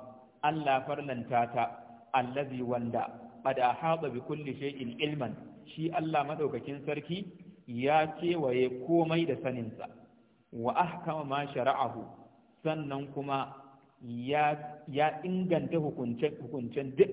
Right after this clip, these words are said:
abin da ya shar'anta. Wato, duk abin da Allah ya shar'anta, ya fitar da abin cikin hikima da hukunci mafi kyau da nagarta.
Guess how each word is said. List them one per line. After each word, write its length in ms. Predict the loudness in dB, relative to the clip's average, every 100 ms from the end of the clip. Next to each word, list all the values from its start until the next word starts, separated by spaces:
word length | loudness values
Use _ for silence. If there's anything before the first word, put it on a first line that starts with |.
| 4
abin 320 | 2 2 0
da 80 | 2
ya 100 | 2
shar'anta. 600 | 2 0 0 -4 -4 -6 -8 -18 -20 -2
Wato, 340 | 0 2 0
duk 200 | 4 4 4
abin 320 | 0 0 0
da 80 | 0
Allah 400 | 0 -2 2 2
ya 80 | 2
shar'anta, 560 | 0 0 -2 -2 2 2 0 -12 -18 -20 -12
ya 380 | -4 2 4 2
fitar 320 | 0 -4 -6 -4
da 80 | -4 -2
abin 240 | -4 -8
cikin 320 | -10 -10 -8
hikima 580 | -8 -8 -6 -4 -4 -6 -16 -20 -4
da 80 | -2
hukunci 500 | 0 -2 -4 -4 -6
mafi 380 | -6 -6 -8 -4
kyau 200 | 0 2
da 100 | 0
nagarta. 540 | -4 -6 -10 -8 -8